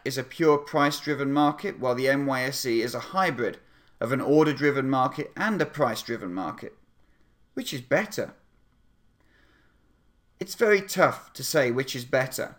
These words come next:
but we're going to have a look here at some of the data that both of these exchanges provide. So first, let's look at the comparison between the N Y S E and the Nasdaq using data from the N Y S E.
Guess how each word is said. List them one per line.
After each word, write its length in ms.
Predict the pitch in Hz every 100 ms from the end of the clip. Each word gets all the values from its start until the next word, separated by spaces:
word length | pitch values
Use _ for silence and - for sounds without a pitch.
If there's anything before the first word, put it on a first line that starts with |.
| _ _ _ _
but 80 | 190
we're 80 | 240
going 100 | 254
to 100 | 220
have 160 | 202
a 40 | 170
look 320 | 175 170 -
here 480 | 170 151 147 143 -
at 140 | 151
some 140 | - 170
of 100 | 156
the 80 | 139
data 380 | 147 143 135
that 240 | 135 139 - _ _
both 360 | - - 170 170
of 100 | 139
these 180 | 131 123
exchanges 540 | 117 - 120 120 107
provide. 560 | - 131 170 151 87 - _ _ _ _ _ _ _ _ -
So 160 | 160
first, 340 | 151 233 233 208
let's 160 | -
look 220 | 165 175
at 160 | 185 165
the 340 | 156 156 147 147 - _ _ _ _ _ _
comparison 640 | 151 147 160 151 147 143
between 300 | 127 - 139
the 140 | 127 131
N 160 | 139
Y 140 | 135 127
S 200 | - -
E 140 | 123
and 100 | 120
the 40 |
Nasdaq 680 | 113 123 127 - 135 - - _ _ _ _
using 520 | - 180 208 185 190 143
data 400 | 160 160 160 160
from 340 | - 160 156
the 140 | 139
N 180 | 113 139
Y 180 | 127 123
S 220 | 117 131
E. 300 | 120 95 60